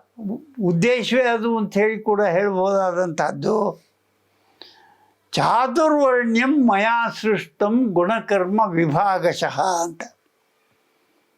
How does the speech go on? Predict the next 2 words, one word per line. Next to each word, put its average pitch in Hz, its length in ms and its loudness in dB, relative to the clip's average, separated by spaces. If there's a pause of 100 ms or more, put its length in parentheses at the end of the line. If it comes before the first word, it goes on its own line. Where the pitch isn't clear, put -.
(640)
ಇದು 175 280 2 (1900)
ಮೂರು 220 800 2